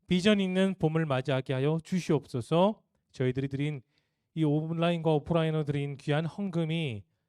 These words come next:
하나님께서 하시고자 하는 일에 귀하게 쓰일 수 있도록 도와주시고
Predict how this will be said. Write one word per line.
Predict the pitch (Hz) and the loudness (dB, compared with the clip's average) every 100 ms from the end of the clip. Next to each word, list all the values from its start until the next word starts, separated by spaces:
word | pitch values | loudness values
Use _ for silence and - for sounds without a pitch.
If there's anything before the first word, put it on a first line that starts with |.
| _ _ _ | _ _ _
하나님께서 | - 202 208 208 185 | 2 4 4 2 2
하시고자 | 190 - 185 | 2 4 4
하는 | 180 165 | 4 2
일에 | 147 | -2
귀하게 | 147 156 147 143 156 175 | -2 -2 2 2 2 0
쓰일 | - 202 202 | -2 0 0
수 | - 175 | 0 0
있도록 | 160 147 | 0 0
도와주시고 | - 127 123 - - 123 117 107 107 | 0 -2 -2 -12 -10 -6 -4 -6 -10